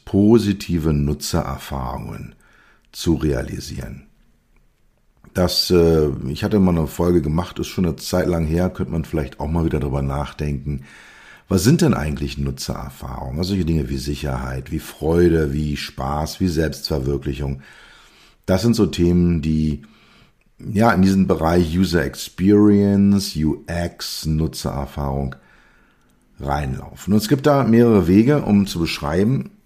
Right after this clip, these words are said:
wie denn ein User Experience orientiertes Ergebnis, ein Human-Centric Ergebnis erzielt werden kann. Und ich habe mich entschlossen, für die heutige Folge des Mensch-Technik-Podcasts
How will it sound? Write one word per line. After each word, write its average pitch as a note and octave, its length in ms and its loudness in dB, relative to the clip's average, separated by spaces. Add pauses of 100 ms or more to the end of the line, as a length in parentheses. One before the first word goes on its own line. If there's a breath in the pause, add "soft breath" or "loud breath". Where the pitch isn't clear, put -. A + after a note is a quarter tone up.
(220)
wie A2 540 -4
denn F2 520 0
ein D2+ 840 -4
User G2+ 460 0
Experience F2 800 2
orientiertes E2+ 800 -2
Ergebnis, D#2 640 -4
ein C#2+ 320 -8 (500 loud breath)
Human-Centric G2+ 1160 2 (400 soft breath)
Ergebnis E2 560 -2
erzielt G2 520 -2
werden C2+ 300 -2
kann. F#2+ 240 2
Und G#2+ 160 2 (640 loud breath)
ich - 100 -4
habe B2 80 6
mich B2 80 4
entschlossen, A2 420 2
für F#2+ 80 -2
die F2 140 4
heutige D#2+ 520 4
Folge C#2+ 400 0
des C2+ 240 -2
Mensch-Technik-Podcasts D2 1500 -6